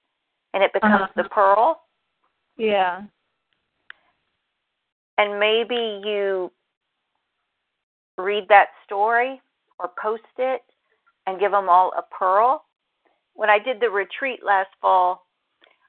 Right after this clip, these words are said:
Speaker 1: I was gonna do the pearls, and I think it was on, I don't know, eBay, Amazon, one of those. You could buy a ton of pearls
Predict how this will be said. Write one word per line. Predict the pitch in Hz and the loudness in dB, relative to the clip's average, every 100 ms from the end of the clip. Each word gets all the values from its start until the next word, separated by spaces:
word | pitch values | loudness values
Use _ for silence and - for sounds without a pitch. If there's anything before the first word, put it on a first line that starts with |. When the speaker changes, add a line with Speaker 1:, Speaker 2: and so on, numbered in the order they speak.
| _ _ | _ _
Speaker 1:
I | 202 | 0
was | 226 190 | 2 -2
gonna | 269 277 | -2 -2
do | 214 233 | -4 -6
the | 208 | -6
pearls, | - 233 190 170 160 151 - _ _ _ _ | 0 2 4 4 2 -2 -8 _ _ _ _
and | 190 | -10
I | 185 | -10
think | 196 240 | -8 -10
it | 247 | -8
was | - 175 | -10 -4
on, | 180 165 151 - _ _ - | 0 0 -2 -10 _ _ -14
I | - - | -12 -8
don't | 143 | -4
know, | 120 139 - | -4 -6 -8
eBay, | 175 156 160 151 - | -8 0 2 2 -2
Amazon, | 156 151 147 156 156 | -10 -12 -10 -8 -6
one | 165 | -4
of | |
those. | 160 170 | -4 -4
You | 233 | -8
could | 226 208 | -10 -8
buy | 165 165 156 | 2 4 4
a | 143 | 0
ton | - 170 | -8 -6
of | 160 - | -6 -6
pearls | - 165 147 143 | -2 0 0 -4